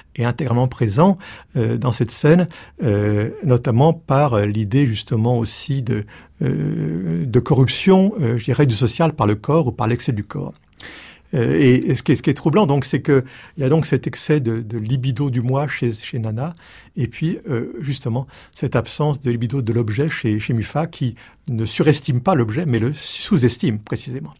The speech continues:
Et donc, euh, donc le choc des, des deux libidos et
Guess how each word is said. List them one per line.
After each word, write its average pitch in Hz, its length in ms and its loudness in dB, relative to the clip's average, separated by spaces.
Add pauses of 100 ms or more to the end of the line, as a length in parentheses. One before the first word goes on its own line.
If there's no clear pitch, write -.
(120)
Et 123 60 0
donc, 135 320 0
euh, 113 80 4 (340)
donc 139 200 -2
le 127 80 2
choc 165 340 2
des, 123 160 4
des 123 380 -6
deux 120 100 -4
libidos 120 460 0 (280)
et 147 220 2